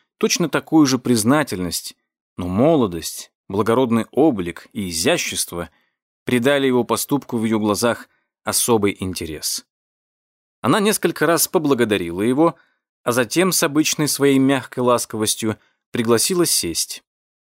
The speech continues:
Но он отказался. Одежда его совсем промокла и к тому же выпачкана в глине. Тогда она осведомилась, кому столь обязана. Он ответил, что его фамилия Уиллоуби,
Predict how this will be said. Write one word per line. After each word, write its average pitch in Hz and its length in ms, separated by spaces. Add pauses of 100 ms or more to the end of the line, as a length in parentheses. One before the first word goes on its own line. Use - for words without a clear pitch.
Но 208 160
он 185 260
отказался. 101 720 (560)
Одежда 120 440
его 107 180
совсем 101 380
промокла 143 600 (380)
и 214 100
к - 80
тому 139 260
же 123 120
выпачкана 113 520
в 95 80
глине. 90 460 (680)
Тогда 110 360
она 110 160
осведомилась, 107 840 (500)
кому 165 320
столь - 300
обязана. 107 600 (500)
Он 180 160
ответил, 175 460
что - 220
его 143 180
фамилия 127 640
Уиллоуби, 143 760